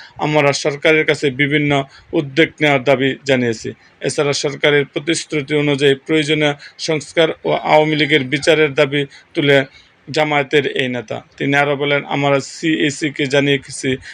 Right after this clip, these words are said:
নির্বাচনের পূর্ব শর্ত হচ্ছে সমান সুযোগের পরিবেশ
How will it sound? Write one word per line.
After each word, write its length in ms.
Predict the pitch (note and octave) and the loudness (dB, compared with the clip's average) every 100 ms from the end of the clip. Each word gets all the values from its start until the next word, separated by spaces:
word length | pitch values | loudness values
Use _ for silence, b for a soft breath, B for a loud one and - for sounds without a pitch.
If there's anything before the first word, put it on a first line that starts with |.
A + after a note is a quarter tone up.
| B F3 | B -8
নির্বাচনের 680 | E3+ D3+ D#3+ D#3 E3 D3+ C#3 | -8 2 2 2 0 -2 -2
পূর্ব 200 | F3+ E3 E3 | -2 0 0
শর্ত 380 | D3+ D3+ C3+ - | 0 -2 -2 0
হচ্ছে 260 | C#3 C3+ C#3+ | 0 0 -4
সমান 380 | - D3 D3+ D3+ | -2 -2 0 -2
সুযোগের 500 | - D3 C#3 C3+ C3 | -4 -6 -6 -4 -4
পরিবেশ 420 | C3 C3+ C3 C3+ | -4 -4 -2 -4